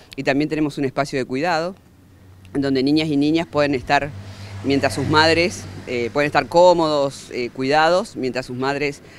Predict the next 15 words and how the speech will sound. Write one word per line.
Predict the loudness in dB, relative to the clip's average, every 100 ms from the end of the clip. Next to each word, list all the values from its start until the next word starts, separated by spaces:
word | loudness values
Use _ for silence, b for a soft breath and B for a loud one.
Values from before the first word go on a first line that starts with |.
| B
hacen | -10 -6 -6
diferentes | -4 -6 -4
actividades, | -6 -6 -4 0 2 0
porque | -4 -8
también | -8 -6 -6 -6
en | -8 -10
la | -8
casa | -8 -6
hay | -8
talleres, | -8 -10 -2 0 0 0
taller | -4 -4 -4
de |
manicuría, | -2 -4 -4 -4 -2 0 0
de | 0 -2
reiki, | 0 -2 -2 -4 -8